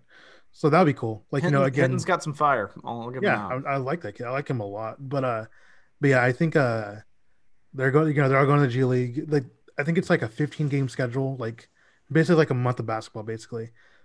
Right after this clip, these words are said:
Speaker 1: you know, with, like, their own, like, little, with their own, uh, uh, playoffs and everything. Uh,
Speaker 2: Well, I
Speaker 1: you
Speaker 2: hope
Speaker 1: know,
Speaker 2: they s-, get
Speaker 1: I
Speaker 2: some
Speaker 1: know
Speaker 2: good
Speaker 1: Jeremy,
Speaker 2: rotation minutes.
Speaker 1: Jeremy Lin's down there. You know, they have the Ignite team that has, uh, the Ignite that have, um, a bunch of, like, uh, guys who are for going college and,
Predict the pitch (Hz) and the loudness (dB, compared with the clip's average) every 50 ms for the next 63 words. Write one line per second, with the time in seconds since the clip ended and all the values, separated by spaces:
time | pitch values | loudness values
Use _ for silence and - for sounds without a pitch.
0 | _ _ - 156 143 139 135 131 135 127 120 123 127 123 127 123 123 117 - 131 | _ _ -4 0 2 2 2 2 0 0 0 0 0 2 2 0 0 0 0 -2
1 | 127 135 135 135 143 - 147 127 120 120 120 123 120 117 117 113 110 110 107 110 | -2 -2 -2 -4 -4 -2 0 0 0 0 0 -2 -2 -4 -4 -6 -6 -8 -12 -16
2 | _ _ _ _ - 139 123 - - 131 120 117 - - 120 117 117 117 - 120 | _ _ _ _ -8 -8 -8 -6 -6 -6 -6 -6 -8 -10 -10 -10 -10 -12 -12 -12
3 | 120 123 127 127 113 107 110 107 - _ _ _ _ _ _ _ _ _ - 220 | -10 -10 -10 -10 -10 -10 -12 -14 -18 _ _ _ _ _ _ _ _ _ -18 -14
4 | 175 170 156 147 147 143 139 139 135 127 135 147 - _ _ _ _ _ - - | -8 -4 0 2 4 4 4 4 4 2 0 -2 -6 _ _ _ _ _ -2 0
5 | 151 151 143 139 113 139 139 135 131 - 98 98 - - 95 95 101 101 - 147 | 2 4 4 2 2 2 0 0 0 -2 -4 -8 -12 -14 -16 -16 -16 -14 -14 -10
6 | 127 117 156 135 131 131 135 156 165 170 147 135 151 156 151 151 151 151 151 147 | -4 -2 0 0 2 4 4 6 4 4 2 2 2 4 4 4 2 2 0 0
7 | 147 147 147 143 143 135 123 131 120 120 131 131 127 120 117 120 127 120 113 123 | 0 0 0 0 -2 -2 -2 -4 -2 -2 -2 -2 -2 -4 -4 -6 -6 -6 -6 -4
8 | 151 143 156 156 - - 151 151 147 147 143 135 123 110 123 127 127 120 117 120 | -4 -6 -6 -6 -10 -10 -8 -8 -6 -6 -6 -8 -10 -10 -10 -10 -10 -10 -10 -10
9 | 110 107 104 101 101 107 120 _ _ _ _ _ _ _ _ _ _ _ - 131 | -10 -10 -10 -12 -14 -18 -20 _ _ _ _ _ _ _ _ _ _ _ -4 -2
10 | 131 131 117 127 131 131 135 139 139 - - - 135 127 - 139 131 127 120 123 | -2 -2 0 -2 -2 -2 -2 -2 -2 -4 -8 -10 -10 -8 -4 -2 -2 -2 -2 -2
11 | 123 120 120 135 143 143 131 139 131 123 - 131 120 123 120 120 131 127 117 113 | -6 -6 -6 -6 -8 -6 -6 -6 -6 -4 -6 -6 -4 -4 -4 -4 -4 -6 -6 -6
12 | 110 110 113 _ _ _ _ _ _ _ - 147 131 151 135 135 131 - 143 131 | -8 -12 -14 _ _ _ _ _ _ _ -8 0 2 4 4 4 2 2 0 0
13 | 123 - 127 117 127 123 117 120 117 - 160 156 151 151 147 147 135 123 - 147 | 0 0 -2 -2 0 -2 -2 -2 -2 -2 0 2 2 2 0 -2 -4 -6 -10 -10
14 | 139 - | -10 -10